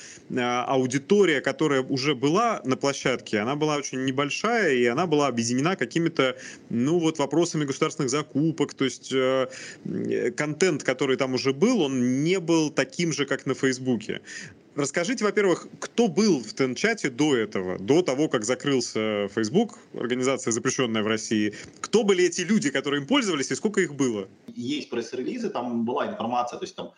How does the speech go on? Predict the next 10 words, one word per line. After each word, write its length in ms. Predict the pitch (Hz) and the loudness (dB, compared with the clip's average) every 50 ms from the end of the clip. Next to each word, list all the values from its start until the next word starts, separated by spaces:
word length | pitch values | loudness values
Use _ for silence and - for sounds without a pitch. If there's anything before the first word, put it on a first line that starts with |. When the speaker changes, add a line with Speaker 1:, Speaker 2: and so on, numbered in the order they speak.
| _ _ _ _ _ | _ _ _ _ _
Speaker 2:
аудитория 520 | 95 101 110 120 117 - 143 131 120 110 | -6 -6 -6 -6 -4 -2 -2 0 0 -2
была 340 | 92 92 107 110 117 117 113 | -2 -2 0 0 0 0 -2
чуть 180 | - - 101 98 | -4 -4 -2 0
больше 300 | 113 120 110 - 101 - | 0 0 0 -2 -6 -10
ста 280 | - - - 113 107 | -10 -6 -2 -2 -2
тысяч 420 | - - 104 101 - - - - - | -2 -2 -6 -6 -6 -10 -14 -6 -2
пользователей, 800 | 151 208 226 202 196 196 190 185 185 - 165 156 165 160 156 156 151 | 0 0 0 0 -2 -2 -2 -2 -2 -4 -4 -2 0 0 0 0 -2
это 360 | 156 - 110 107 - - 104 | -4 -4 -4 -4 -4 -6 -6
было, 260 | 101 104 113 107 107 | -6 -4 -4 -4 -4
по-моему, 520 | 104 - 95 101 107 104 104 101 95 - | -4 -6 -10 -10 -8 -8 -8 -10 -10 -14